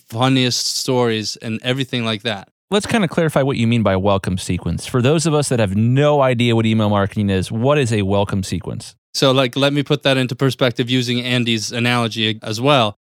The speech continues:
Speaker 1: I would say that a welcome sequence is basically a simple system that introduces you, your brand, what you do,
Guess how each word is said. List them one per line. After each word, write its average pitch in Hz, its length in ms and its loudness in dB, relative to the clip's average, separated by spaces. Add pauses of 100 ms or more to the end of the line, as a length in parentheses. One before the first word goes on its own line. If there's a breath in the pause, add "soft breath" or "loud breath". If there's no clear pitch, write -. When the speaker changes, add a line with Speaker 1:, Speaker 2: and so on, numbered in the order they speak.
(100)
Speaker 1:
I 135 80 0
would 147 200 4
say 175 360 4
that 151 240 4
a 139 60 4
welcome 165 220 2
sequence 160 320 0
is 131 120 -4
basically 156 420 2
a 131 180 4
simple - 680 2
system 170 520 0
that 135 120 2
introduces 151 800 0
you, 196 420 4
your 127 300 4
brand, 143 480 2
what 139 340 0
you 160 140 2
do, 135 520 2